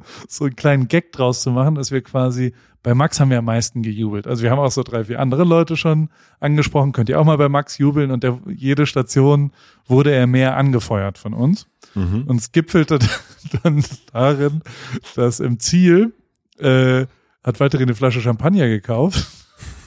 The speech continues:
Speaker 1: <laughs> und hat den, hat Max, der halt ins Ziel kam, komplett mit Champagner besprüht, ins Gesicht und so, wie, wie eine richtige Formel eins,
Speaker 2: Dusche.
Speaker 1: äh, Siegssitu-,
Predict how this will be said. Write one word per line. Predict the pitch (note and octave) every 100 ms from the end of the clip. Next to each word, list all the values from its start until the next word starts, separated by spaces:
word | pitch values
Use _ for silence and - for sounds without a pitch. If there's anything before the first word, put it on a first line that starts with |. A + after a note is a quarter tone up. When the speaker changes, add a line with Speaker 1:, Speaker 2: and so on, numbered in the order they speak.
| _ -
Speaker 1:
<laughs> | - _ - _ - - - _ _ - - -
und | D3+
hat | D3 D#3+
den, | D#3+ C#3+ - C#3+ -
hat | C3+ C#3+
Max, | C#3+ F3+ -
der | - C#3+
halt | C#3 C#3
ins | D3 - -
Ziel | F3 G3
kam, | - D3+ D#3 E3+ _ _ _
komplett | - - D#3 D3+ D#3+ D#3+ - C#3+
mit | C#3
Champagner | - B2+ A#2+ C#3+ C3 G#2
besprüht, | G#2 - - A2+ G#2+
ins | C#3+ C#3
Gesicht | - B2 D3 D3 -
und | A#2
so, | B2+ C3
wie, | D3+ D3+
wie | F3
eine | E3+
richtige | E3+ - D3 D3
Formel | - F3 D3+ C#3
eins, | E3 D3 C#3+ - - - -
Speaker 2:
Dusche. | G#2 C3
Speaker 1:
äh, |
Siegssitu-, | B2 C3 F3+ F3 C#3 C#3 E3